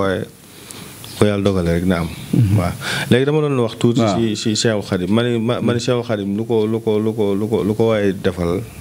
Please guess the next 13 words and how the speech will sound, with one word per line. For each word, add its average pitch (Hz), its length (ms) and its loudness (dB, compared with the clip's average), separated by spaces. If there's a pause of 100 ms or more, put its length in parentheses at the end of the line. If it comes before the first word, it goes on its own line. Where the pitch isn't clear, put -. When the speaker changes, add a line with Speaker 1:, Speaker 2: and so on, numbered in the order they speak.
Speaker 2:
Mhm. 92 180 2
Speaker 1:
du 98 80 -2
chance, 95 320 0
lu 95 60 2
mérito 95 460 2
la. 82 100 -2 (200)
Speaker 2:
Mhm. 92 300 2 (760)
Speaker 1:
Ndax - 380 2
moo, 104 340 2
moo, 98 240 4
moo, 98 300 2
moo, 95 320 0
moo, 73 320 -2